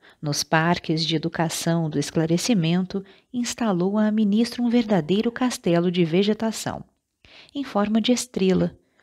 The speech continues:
dentro do qual se abrigam cinco numerosas classes de aprendizados e cinco instrutores diferentes.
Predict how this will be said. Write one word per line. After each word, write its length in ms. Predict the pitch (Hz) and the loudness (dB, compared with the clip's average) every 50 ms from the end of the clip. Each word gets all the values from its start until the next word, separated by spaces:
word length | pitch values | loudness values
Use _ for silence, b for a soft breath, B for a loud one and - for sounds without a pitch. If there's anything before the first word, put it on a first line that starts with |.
| b b b b b - | b b b b b -6
dentro 360 | 139 160 151 151 156 175 175 | -4 -4 -4 -2 -2 -4 -2
do 120 | 180 208 | -2 -4
qual 320 | 208 - - 170 175 196 208 | -6 -4 -4 -4 -2 -2 -4
se 160 | - - - | -2 0 0
abrigam 500 | 214 185 151 175 196 202 190 190 180 170 170 | 0 2 2 2 2 2 2 0 0 0 -2
cinco 440 | - - - - 247 254 - - 233 | -4 -6 -4 -6 -6 -6 -6 -4 -4
numerosas 720 | 233 233 226 233 208 175 170 180 180 185 185 185 - - | -2 0 2 2 2 4 2 2 2 0 -2 -2 -2 -8
classes 680 | - - - 190 196 202 208 202 - - 226 214 202 175 | -6 -2 -2 0 0 0 -2 -6 -6 -2 -2 -2 -2 0
de 160 | 175 175 180 | 0 0 0
aprendizados 1160 | 185 208 208 - 226 226 226 220 226 233 202 165 151 135 - - - - - 160 - - - b b b b b b b b b b b - | 0 -2 -2 -4 -4 -2 -2 0 -2 0 0 2 0 2 0 -2 -4 -6 -8 -8 -8 -10 -10 b b b b b b b b b b b -6
e 80 | 262 | -6
cinco 640 | 247 - - - - 233 226 226 233 - 247 240 233 | -6 -4 -4 -2 0 0 0 -2 -4 -4 -2 0 0
instrutores 720 | 247 254 254 - - 254 254 254 - 147 156 156 175 170 | 0 0 -2 -2 -2 -2 -2 -2 0 0 2 2 2 0
diferentes. 920 | 165 175 - - 202 196 165 113 - - - - - 139 - - - - | 0 -2 -2 0 0 0 0 0 -4 -8 -14 -14 -10 -8 -8 -8 -8 -8